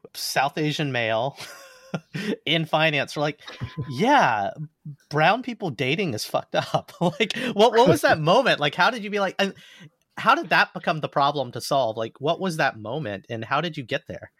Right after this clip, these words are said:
Speaker 2: Yeah, no, it was definitely one of those moments where, like, you just, it just hits you and you're like, "Wow, like, this is a real problem."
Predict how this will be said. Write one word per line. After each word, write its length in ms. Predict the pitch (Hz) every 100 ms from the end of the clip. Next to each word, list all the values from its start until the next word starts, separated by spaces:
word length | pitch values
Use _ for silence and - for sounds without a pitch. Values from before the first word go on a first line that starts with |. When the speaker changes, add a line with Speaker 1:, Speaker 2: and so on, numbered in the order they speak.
| - - - _ _ _ _ _ _ -
Speaker 2:
Yeah, 380 | 117 139 127
no, 280 | 113 123 113
it 40 | 117
was 260 | 127 104 - 113
definitely 920 | 131 143 151 135 123 123 117 110 104 -
one 220 | 131 123
of 60 | 120
those 120 | 107
moments 480 | 107 110 110 107 -
where, 140 | 101
like, 260 | 104 101 98
you 100 | 104
just, 200 | 104 -
it 60 |
just 160 | 117 110
hits 280 | - - -
you 140 | 113
and 80 | 107
you're 140 | 104
like, 200 | 104 101
"Wow, 240 | 107 107 104
like, 200 | 101 101
this 160 | 107 -
is 140 | 104
a 60 | 101
real 320 | 98 104 107
problem." 560 | - 104 123 - -